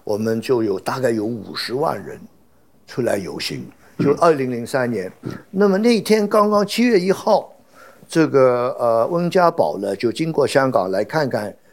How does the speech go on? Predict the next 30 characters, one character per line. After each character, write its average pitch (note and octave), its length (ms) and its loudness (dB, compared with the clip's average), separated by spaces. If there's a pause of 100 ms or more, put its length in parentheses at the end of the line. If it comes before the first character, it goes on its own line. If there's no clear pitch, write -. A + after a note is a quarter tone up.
(140)
回 A#2 200 -2
归 D3 260 2
嘛， G#2 240 -6 (320)
然 D3+ 200 0
后 D3 160 -2
呢 C#3+ 200 2
就 C3 180 -2
开 D3+ 240 0
车 D3+ 380 2 (280)
回 B2 160 2
广 F#2 300 -4
州， B2 260 -8 (360)
在 G3+ 160 4
路 G3 280 -6
上 C#3+ 240 -8
他 C#3 200 -14
问 D3+ 120 -10 (120)
：“哎， D#3+ 140 -8
大 D#3+ 220 -10
概 D3+ 140 -6
有 C3 140 -4
多 C#3+ 180 -4
少 A#2 220 -2
人 A2 280 -2
来 B2 320 2 (240)
游 C3 200 4
行 B2 200 -4
啊？” A#2+ 300 0 (360)
那 B2+ 140 2
么， A#2+ 260 2